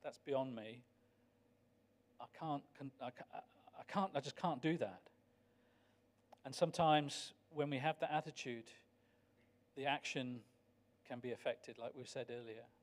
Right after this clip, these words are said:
Actions are a result of our attitude. Praise God that when Win-, then William Stewart, he didn't say that. He helped his brother.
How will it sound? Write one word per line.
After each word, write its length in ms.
Actions 720
are 100
a 40
result 440
of 120
our 160
attitude. 580
Praise 240
God 280
that 100
when 180
Win-, 240
then 380
William 240
Stewart, 360
he 120
didn't 260
say 220
that. 240
He 100
helped 300
his 140
brother. 320